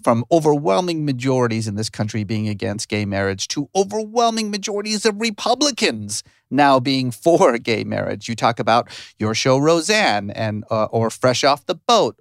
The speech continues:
or, you know, George Lopez's show. Like, y-, the list goes on and on and on. And you yourself have been, uh, y-, you've been feted and, and rewarded for doing T V that has actually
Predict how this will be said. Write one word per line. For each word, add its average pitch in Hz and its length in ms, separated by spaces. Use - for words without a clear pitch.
or, 113 220
you 113 120
know, 98 140
George 117 400
Lopez's 196 480
show. 110 240
Like, 113 220
y-, - 220
the 233 100
list 247 400
goes 170 280
on 143 260
and 120 160
on 117 300
and 101 120
on. 98 240
And 110 140
you 151 200
yourself 143 420
have 113 180
been, 113 400
uh, 113 280
y-, 120 160
you've 110 240
been 135 100
feted 127 380
and, 139 260
and 139 240
rewarded 233 520
for 113 180
doing 107 460
T 110 260
V 101 220
that 107 160
has 101 120
actually 104 640